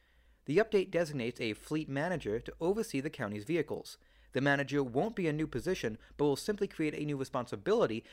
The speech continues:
that will most likely fall to the county's chief sustainability officer. The measure was passed by a vote of thirteen to zero. The federal government is giving a seven million dollar grant to Cornell researchers and a startup. The funds will go towards novel clean energy research,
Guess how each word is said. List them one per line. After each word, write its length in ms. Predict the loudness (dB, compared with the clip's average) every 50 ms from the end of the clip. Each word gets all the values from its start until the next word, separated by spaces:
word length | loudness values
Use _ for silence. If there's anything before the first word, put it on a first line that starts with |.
| -8 0
that 100 | 2 4
will 140 | 4 4 2
most 340 | 2 2 2 2 0 0 -4
likely 240 | -4 -2 -4 -8
fall 340 | -8 -4 0 4 4 4 4
to 100 | 2 0
the 80 | -6 -4
county's 360 | -4 -4 -4 -2 -2 -4 -6
chief 340 | -6 -6 -6 -6 -6 -8 -10
sustainability 600 | -14 -8 -6 -4 -4 -2 0 0 0 0 0 -2 0
officer. 500 | 0 0 0 -2 -6 -8 -8 -10 -10 -12 _ _ -20 -20 -20 -20 -20 -20 -14 -6
The 80 | 0 2
measure 240 | 2 4 2 2
was 140 | -2 -4 -6
passed 420 | -6 -2 0 2 2 2 0 -2 0
by 120 | 0 0
a 40 | 2
vote 160 | 2 0 0
of 80 | 0 -2
thirteen 640 | 0 0 0 0 -2 -4 -4 -4 -2 -4 -4 -4
to 100 | -4 -2
zero. 400 | 0 0 0 0 -2 -6 -10 -14 -20 _ -20 -20 -20 -20 -14 -12
The 60 | -4
federal 300 | 4 4 4 6 6 4
government 420 | 6 4 4 4 2 -2 -2 -2 -2 -4
is 100 | -4 0
giving 260 | 2 0 0 2 0
a 60 | -2
seven 340 | -2 -2 -4 -2 -2 0 0
million 240 | 0 -2 -2 0 2
dollar 220 | 4 4 4 4
grant 240 | 2 0 -2 -2 -2
to 80 | -4 -6
Cornell 400 | -6 -2 -2 0 2 2 2 2
researchers 540 | 0 -2 -2 -2 -2 -2 -2 -2 -4 -4 -4 -8
and 100 | -6 -6
a 40 | -4
startup. 460 | 0 4 4 4 4 2 -2 -8 -10 -14 -14 -14 -16 -20 -20 -20 -20 _ _ -2
The 80 | -2 2
funds 300 | 6 6 6 6 6 2
will 80 | 2
go 160 | 4 4 4 4
towards 320 | 4 2 2 2 2 0 -6 -4
novel 420 | 2 4 4 4 6 4 2 0
clean 300 | 0 -2 -6 -4 -4 -2
energy 380 | -2 -2 -2 -2 -2 -2 -4 -4
research, 520 | -4 -4 -6 -2 -2 -2 -2 -2 -4